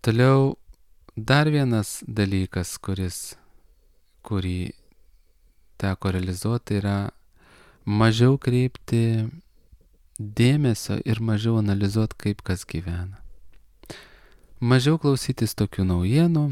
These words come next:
apie kitus, kaip ten jiems sekasi, kaip ten jie mainasi. Aišku, kiekviena istorija, man asmeniškai apie kitą žmogų, jeigu aš ją išgirstu, kažkokį įvyką,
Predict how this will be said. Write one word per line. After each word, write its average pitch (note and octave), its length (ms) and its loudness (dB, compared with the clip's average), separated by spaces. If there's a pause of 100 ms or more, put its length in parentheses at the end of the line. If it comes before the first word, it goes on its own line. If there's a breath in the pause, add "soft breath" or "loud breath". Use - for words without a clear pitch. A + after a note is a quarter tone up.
(1200 soft breath)
apie F#2+ 260 -2
kitus, - 720 -2 (400)
kaip G2+ 240 -4
ten E2+ 160 0
jiems E2+ 320 -6
sekasi, - 680 -2 (160)
kaip - 200 -2
ten F2 220 -4
jie F2+ 80 -6
mainasi. C#3 880 2 (1040 loud breath)
Aišku, D3 400 4
kiekviena C3 540 0
istorija, A#2+ 720 -2 (580)
man A2+ 320 0
asmeniškai G#2 800 -8
apie - 160 -10
kitą - 320 -8
žmogų, G#2 540 -4 (340)
jeigu A2 240 -6
aš F#2+ 160 -6
ją G#2+ 160 -4
išgirstu, A#2+ 560 -8 (680 loud breath)
kažkokį B2 480 -6
įvyką, C3+ 320 -4